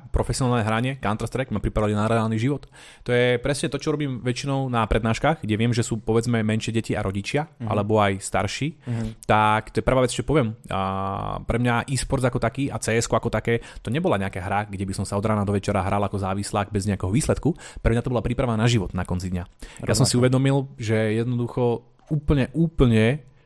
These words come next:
Speaker 1: všetky tieto P C Včka, tá zodpovednosť sa pripraviť, e, komunikácia s ľuďmi, to team leaderstvo. Niekto je team leader. Zober si, že F U S K ako team, to nebolo nič iné, to bolo ako team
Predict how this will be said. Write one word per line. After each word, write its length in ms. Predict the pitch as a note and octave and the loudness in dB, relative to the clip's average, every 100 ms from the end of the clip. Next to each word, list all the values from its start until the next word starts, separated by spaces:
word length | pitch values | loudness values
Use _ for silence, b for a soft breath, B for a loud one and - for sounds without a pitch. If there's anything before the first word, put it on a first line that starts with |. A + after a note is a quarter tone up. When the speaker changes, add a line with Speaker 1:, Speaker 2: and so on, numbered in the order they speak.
| b - | b -6
Speaker 1:
všetky 340 | - D#3 - | 2 2 2
tieto 380 | C#3 A2 - G2+ | 0 0 2 0
P 160 | - C#3+ | 4 4
C 140 | - | 6
Včka, 400 | A#2 - F#2 G2+ - _ | 2 2 -8 -10 -18 _
tá 120 | G#2 | -2
zodpovednosť 560 | G2 B2+ - C3 G2+ F#2 | 4 4 6 4 4 0
sa 100 | - | 0
pripraviť, 520 | - D3 E3+ C3+ F#2+ | 0 4 6 6 4
e, 60 | - B B - - G2+ F#2+ F#2 - | -6 B B -12 -4 -2 -2 -4 2
komunikácia 500 | C#3 G3 F#3+ A#2 G#2+ | 6 8 8 2 0
s 80 | G2 | -2
ľuďmi, 300 | F#2+ F#2 F#2 | -4 -6 -6
to 120 | G2 | -4
team 200 | - C#3 | 2 4
leaderstvo. 480 | G3 A2+ - G2 G2 | 6 4 2 -4 -8
Niekto 240 | - A#2+ D#3 | -2 2 4
je 120 | F3+ | 4
team 140 | F#3+ | 4
leader. 300 | G#3 C#3 F#2 - | 0 0 -4 -8
Zober 220 | A#2 F3 | -4 -2
si, 160 | E3 | -2
že 480 | E3+ A2+ G#2 - _ | -2 -2 -2 -8 _
F 160 | - D#3+ | -8 -2
U 40 | |
S 120 | F3 | 0
K 100 | - | 2
ako 160 | F3 E3 | 2 0
team, 300 | - G#2+ G3+ - _ b b b | -4 -6 -6 -8 _ b b b
to 100 | A2 | -6
nebolo 240 | A#2 A#2+ | -4 -2
nič 300 | G#2 G#2 G2 | -4 -4 -4
iné, 240 | G2 D#3+ G3 _ | -6 -6 -10 _
to 120 | - | -12
bolo 240 | G#2 G#2 | -6 -6
ako 480 | - - G2+ G2+ G#2 - | -8 -8 -6 -6 -8 -4
team 320 | A#2+ C3 G3 | -2 2 0